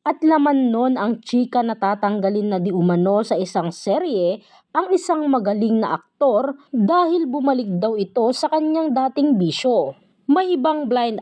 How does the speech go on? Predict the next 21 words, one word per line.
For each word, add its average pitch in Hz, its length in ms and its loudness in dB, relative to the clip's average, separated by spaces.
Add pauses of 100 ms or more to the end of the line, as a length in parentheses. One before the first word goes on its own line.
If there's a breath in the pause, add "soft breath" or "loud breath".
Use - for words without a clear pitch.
item 208 480 -2
naman 190 400 -2
na 175 80 -4
ang 180 160 -6
chika 196 640 -2
ay 196 160 -6
naiimpluwensyahan 185 1400 -2
daw 190 240 0
ni 190 80 -4
magaling 175 560 -2
na 143 160 -6
aktor 247 480 0 (160 loud breath)
ang 370 160 0
mga 349 240 0
young 269 240 -2
stars 247 560 -4
na 254 160 2
kasama 208 480 -2
niya 202 240 0
sa 277 160 -4
teleserye. 208 960 -2